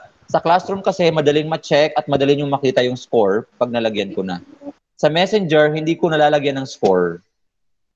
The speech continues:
Se-, secret yung score pag naka-messenger. Nasa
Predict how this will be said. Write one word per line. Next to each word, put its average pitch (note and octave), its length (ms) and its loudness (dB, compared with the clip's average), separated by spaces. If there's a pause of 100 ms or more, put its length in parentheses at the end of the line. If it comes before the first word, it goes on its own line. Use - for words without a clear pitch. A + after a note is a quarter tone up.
(1080)
Se-, - 320 -6
secret D#3 480 0
yung D3 160 -2
score A#2+ 320 0
pag A#2 160 -2
naka-messenger. G#2+ 800 -4 (1040)
Nasa B2 360 -2